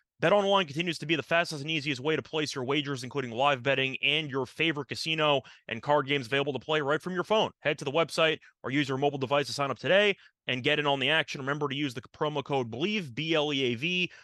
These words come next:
for your fifty percent welcome bonus on your first deposit. BetOnline, where the game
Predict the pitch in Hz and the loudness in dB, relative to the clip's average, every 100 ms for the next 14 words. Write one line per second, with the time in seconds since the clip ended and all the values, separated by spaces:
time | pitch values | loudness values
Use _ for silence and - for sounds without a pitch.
0 | _ - 196 214 196 170 170 - 180 165 | _ -2 2 4 4 2 0 -2 -6 -6
1 | 160 170 147 160 - 151 135 151 151 - | -4 -2 2 0 0 -2 2 2 0 -2
2 | 139 143 135 143 131 - 165 170 156 175 | 0 0 -2 -4 -6 -2 4 4 4 -2
3 | - - _ 147 185 185 185 180 180 123 | -6 -20 _ 2 4 4 4 4 4 2
4 | 147 175 170 151 _ - 127 123 123 120 | 4 4 2 0 _ -6 -2 0 0 -2